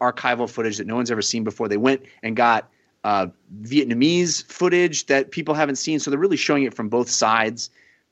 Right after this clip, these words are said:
But most of that footage was M O S, was, wa-, had no audio track. It was just visual footage. And they built, painstakingly built beds of audio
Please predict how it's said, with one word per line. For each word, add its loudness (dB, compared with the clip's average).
But 2
most 2
of -6
that 2
footage 0
was 2
M 2
O 4
S, 0
was, -2
wa-, 2
had 0
no 2
audio 2
track. -10
It -6
was -2
just 0
visual 0
footage. -12
And 0
they 2
built, -2
painstakingly 0
built 0
beds 0
of 2
audio 2